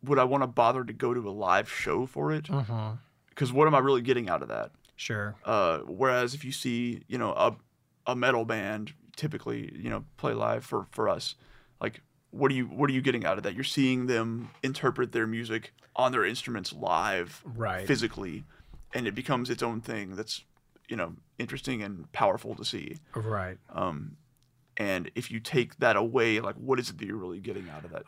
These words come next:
Speaker 1: show?
Speaker 2: I wonder if part of that is our, our sort of bullshit of
Speaker 1: Uh,
Speaker 2: being musicians first.
Speaker 1: I'm, I'm sure it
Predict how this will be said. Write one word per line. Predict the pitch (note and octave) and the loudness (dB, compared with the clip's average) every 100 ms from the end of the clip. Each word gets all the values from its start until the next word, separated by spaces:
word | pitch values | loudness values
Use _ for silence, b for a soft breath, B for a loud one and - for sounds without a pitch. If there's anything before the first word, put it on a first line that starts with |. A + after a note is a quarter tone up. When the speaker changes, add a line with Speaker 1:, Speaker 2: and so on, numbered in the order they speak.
| - | -8
Speaker 1:
show? | - - - D#2+ E2+ - C3+ | -8 -10 -8 -8 -10 -12 -2
Speaker 2:
I | D#3+ | 2
wonder | E3+ G3+ C4 C#4+ | 4 4 4 4
if | D3+ - | 2 0
part | C3+ B2+ | -2 0
of | B2 | 2
that | A#2+ A2 | 0 0
is | G2+ - | -2 -2
our, | B2 B2+ A2 A2 A2 - - | 0 2 2 0 -4 -14 -2
our | B2+ A#2 | 2 2
sort | - A#2+ | 0 -2
of | G#2+ G2+ A2+ _ _ _ - | -4 -6 -12 _ _ _ -8
bullshit | A2 B2 B2+ - B2 G#2+ - | -2 0 0 0 -2 -4 -6
of | C3 A#2 | -2 -2
Speaker 1:
Uh, | |
Speaker 2:
being | G#2+ A#2+ A#2 G#2+ | 2 2 2 2
musicians | A2 A2 A#2+ A#2 G#2+ | 0 2 0 0 -4
first. | - A#2+ B2 - - _ | 0 0 0 -4 -10 _
Speaker 1:
I'm, | B2+ B2 C3 A2+ | 2 2 2 2
I'm | C#3 | 2
sure | - F3+ | 4 4
it | C3 | 4